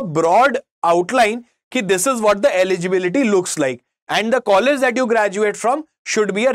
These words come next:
recognized college, recognized का मतलब that it should be affiliated to a university which is recognized by the University Grants Commission, यूजीसी, ठीक है। तो ये हो गई एलिजिबिलिटी की बात और ये हो गई मेजर एंट्रेंस एग्जामिनेशंस जो कि,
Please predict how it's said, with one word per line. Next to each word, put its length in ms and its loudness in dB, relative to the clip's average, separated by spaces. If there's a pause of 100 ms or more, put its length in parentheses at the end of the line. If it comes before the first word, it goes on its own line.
recognized 500 -4
college, 380 0 (720)
recognized 560 -2
का 120 0
मतलब 400 -4
that 160 0
it 100 -4
should 200 -4
be 180 -2
affiliated 640 -2
to 180 0
a 100 -8
university 560 -2
which 300 -2
is 100 -4
recognized 540 -4
by 260 0 (400)
the 240 0
University 600 -2
Grants 320 -2
Commission, 420 -2
यूजीसी, 460 -2 (200)
ठीक 120 -2
है। 140 0 (500)
तो 60 0
ये 180 0
हो 160 6
गई 140 0
एलिजिबिलिटी 680 0
की 80 -2
बात 200 -2
और 120 0
ये 140 0
हो 160 2
गई 120 2
मेजर 420 -2
एंट्रेंस 420 -2
एग्जामिनेशंस 680 -2
जो 160 0
कि, 240 -4